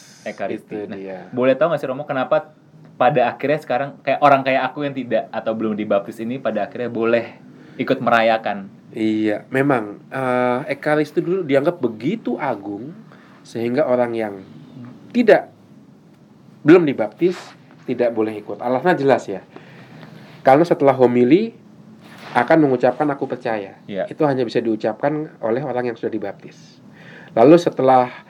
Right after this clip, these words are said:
Speaker 2: "Aku percaya" ada Ekaristi yang dulu juga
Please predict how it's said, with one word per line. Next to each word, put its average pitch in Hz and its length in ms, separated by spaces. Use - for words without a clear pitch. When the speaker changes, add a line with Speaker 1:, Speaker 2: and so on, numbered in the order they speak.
Speaker 2:
"Aku 123 240
percaya" 127 460
ada 117 140
Ekaristi 165 1040
yang 110 560
dulu 117 280
juga 107 460